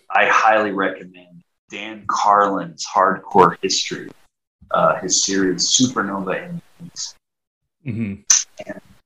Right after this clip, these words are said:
Speaker 1: the first episode of this is, like, from zero, you know, ancient Japan, all the way up to the Shanghai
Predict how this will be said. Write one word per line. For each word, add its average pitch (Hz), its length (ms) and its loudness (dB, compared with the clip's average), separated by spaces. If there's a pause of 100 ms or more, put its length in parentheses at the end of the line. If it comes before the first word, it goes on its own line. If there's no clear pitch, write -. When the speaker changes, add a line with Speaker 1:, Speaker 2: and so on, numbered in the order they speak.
(160)
Speaker 1:
the 110 120 0
first 143 380 2
episode 98 600 0
of 92 140 -10
this 92 460 -4
is, 92 220 -12
like, 92 400 4
from 90 400 -4
zero, 101 800 2 (640)
you 98 120 -8
know, 90 200 0
ancient 107 360 -4
Japan, 101 480 -6
all 98 160 4
the 95 80 8
way 92 180 6
up 92 220 -4
to 87 480 -4 (360)
the 92 360 -6 (380)
Shanghai 95 720 -2